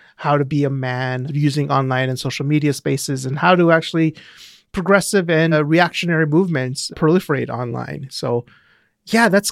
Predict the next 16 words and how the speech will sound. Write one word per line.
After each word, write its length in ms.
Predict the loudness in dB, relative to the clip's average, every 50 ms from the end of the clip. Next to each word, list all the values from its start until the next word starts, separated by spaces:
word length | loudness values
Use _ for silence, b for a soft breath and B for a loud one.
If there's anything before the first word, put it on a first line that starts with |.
| _ _ _
it. 320 | 0 0 0 0 -2 _ -6
Andrew 280 | 0 0 2 2 2
Tate 220 | 0 0 0 2 2
was, 160 | 2 2 4
like, 180 | 2 0 0 0
the 100 | 0 2
inspiration 800 | 2 0 -2 -2 0 2 2 2 2 0 0 0 0 0 0 -2
of 160 | 0 4 4
it, 140 | 4 4 2
just, 180 | -4 -8 -8 _ _ _ -6
or 100 | -2 0
not 180 | 4 4 4
even 160 | 4 4 2 2
just 160 | 2 0 0
so 100 | 0 2
much 440 | 2 2 2 0 -2 -8 -10 -10